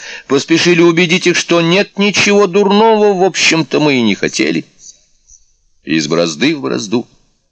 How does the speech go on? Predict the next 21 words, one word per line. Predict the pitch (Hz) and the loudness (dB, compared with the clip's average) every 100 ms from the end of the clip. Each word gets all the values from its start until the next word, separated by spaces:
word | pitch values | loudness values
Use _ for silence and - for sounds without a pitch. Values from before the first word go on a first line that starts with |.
| _ | _
между | 78 71 85 | -6 -4 -4
кочек, | - 143 156 - - - - - - | 0 0 0 -4 -8 -16 -20 -16 -4
и | 87 | -2
опять | - 139 143 | 2 0 0
в | 120 | 0
борозду, | 151 143 95 104 143 - - _ | 0 0 -2 0 0 -2 -18 _
а | - | -8
теперь | 76 95 90 | -4 -4 0
на | 95 | -2
дно | 85 101 131 160 160 | 0 0 2 4 2
этой | 156 156 | 0 -2
глубокой | 135 143 151 151 143 | 0 0 0 0 -2
канавы, | 143 139 143 131 - - | 0 2 2 0 -6 -4
и | 85 | -2
опять | 92 117 135 - | 0 0 -2 -2
на | 123 | -6
кочку. | - 135 135 - - - _ - | -2 -2 0 -2 -6 -16 _ -4
Почему? | 95 85 - 80 78 80 120 - _ - - - - _ - - - _ _ _ _ - - _ _ _ _ _ _ - | -4 -2 -6 -6 -6 -6 -6 -8 _ -16 -16 -16 -20 _ -20 -20 -20 _ _ _ _ -20 -20 _ _ _ _ _ _ -2
Люди | 156 180 120 | 2 2 2
жестокие | 82 80 - - 85 85 - 69 | -2 -2 -4 -2 -2 -2 -4 -10
порой. | - 71 69 67 - | -10 -8 -8 -8 -12